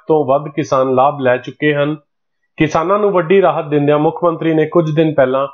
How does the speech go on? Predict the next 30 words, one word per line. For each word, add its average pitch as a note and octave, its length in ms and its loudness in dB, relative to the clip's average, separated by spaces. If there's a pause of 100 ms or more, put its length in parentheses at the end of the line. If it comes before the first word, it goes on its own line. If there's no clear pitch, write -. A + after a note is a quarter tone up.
ਟਿਊਬਲਾਂ F#3+ 360 2
ਦਾ G3 120 2
ਲੋਡ F3 260 0
ਵਧਾਉਣ F3+ 400 -2
ਲਈ D#3 220 -2
ਸੰਤਾਲੀ D#3 580 -2
ਸੌ F#3+ 160 0
ਪੰਜਾਹ D#3+ 360 2
ਰੁਪਏ F3+ 240 -2
ਪ੍ਰਤੀ D#3+ 360 0
ਹਾਰਸ D#3 320 0
ਪਾਵਰ D3 240 2
ਤੋਂ D#3 200 -2 (100)
ਘਟਾ D#3+ 240 0
ਕੇ C3+ 180 -8
ਪੱਚੀ E3 340 -2
ਸੌ G3 200 0
ਰੁਪਏ E3+ 240 0
ਪ੍ਰਤੀ E3+ 340 0
ਹਾਰਸ D#3 300 -2
ਪਾਵਰ D3+ 300 0
ਕਰਨ D#3 320 -2
ਦੇ D3+ 100 2
ਹੁਕਮ D3+ 300 -2
ਦਿੱਤੇ B2 280 -2
ਸਨ, A2 360 -4
ਜਿਸ F3+ 280 0
ਨੂੰ F#3+ 120 2
ਕਿਸਾਨਾਂ E3 420 -2
ਵੱਲੋਂ D#3 240 0